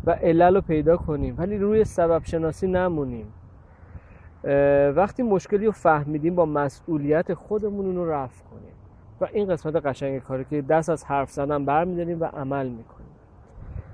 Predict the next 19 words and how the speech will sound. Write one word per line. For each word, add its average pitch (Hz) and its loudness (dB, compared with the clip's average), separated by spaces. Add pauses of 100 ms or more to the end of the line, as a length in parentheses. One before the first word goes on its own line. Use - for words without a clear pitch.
(300)
و 202 4
اما 233 2 (1700)
درباره 175 6
سوق 170 2
دهنده 156 2
یا 160 6
را-، 151 2
رانه 202 2
دیگران 151 2
را 143 0
راضی 135 -2
نگهدار، 120 -8 (480)
درباره 208 4
افرادی 220 0
که 240 -4
مهرطلب 156 -2
هستن 156 -6
صحبت 135 -6
شده. - -16